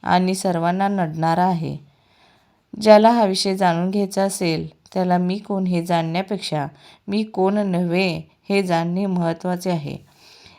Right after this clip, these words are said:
एखाद्या पाऊलवाटेने जात असताना ती वाट चुकलो आणि आपण भलत्या मार्गाला लागलो,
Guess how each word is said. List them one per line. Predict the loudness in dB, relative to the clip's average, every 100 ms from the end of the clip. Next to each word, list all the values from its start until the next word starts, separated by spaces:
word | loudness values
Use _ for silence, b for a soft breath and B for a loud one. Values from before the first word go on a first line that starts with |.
| -4
एखाद्या | -4 2 2 4
पाऊलवाटेने | 6 4 4 0 -2 -4 -6 0
जात | 2 2
असताना | -2 -2 -4 0 0 -2
ती | -4 -2
वाट | 0 -2
चुकलो | -6 -8 -4 -4 -2 -6 B B B
आणि | -4 4
आपण | 4 4 -2
भलत्या | 0 -2 0 -2
मार्गाला | 0 0 0 -2 0
लागलो, | 0 0 -2 -4